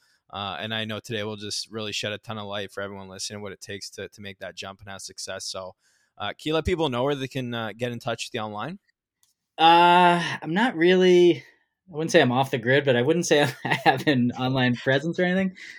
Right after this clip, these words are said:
Speaker 2: Uh, just email. Uh, if
Speaker 1: Sure.
Speaker 2: you have any questions or anything, it's sabaka dog, uh, at Gmail. Uh, Sabaka, we got our dog. She's now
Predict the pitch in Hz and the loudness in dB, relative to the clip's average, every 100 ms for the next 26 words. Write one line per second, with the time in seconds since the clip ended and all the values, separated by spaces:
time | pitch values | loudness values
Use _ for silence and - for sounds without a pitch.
0 | - - 143 143 131 156 156 135 127 113 | -14 4 6 8 8 4 6 2 2 0
1 | 98 - - 120 113 113 113 113 110 110 | -4 -12 -8 -2 0 0 0 -2 -2 -2
2 | 117 113 - 117 - 117 113 110 113 107 | 0 -2 -2 -4 -2 -2 0 0 -2 -4
3 | - 120 113 117 127 120 120 117 117 107 | -4 -4 0 0 0 -2 0 0 -2 -6
4 | - _ _ 117 107 104 - 101 92 110 | -18 _ _ -12 -8 -8 -10 -12 -8 -4
5 | 117 131 147 - _ _ _ _ _ _ | -2 -4 -6 -12 _ _ _ _ _ _
6 | _ _ _ 110 107 107 101 101 - 117 | _ _ _ -10 -8 -8 -10 -12 -8 -4
7 | 120 120 123 127 117 113 107 117 117 123 | 0 0 0 0 0 -2 -4 -2 0 0
8 | 120 113 113 113 110 - 117 107 113 110 | 0 -2 -4 -4 -6 -8 -6 -4 -4 -4
9 | 110 | -6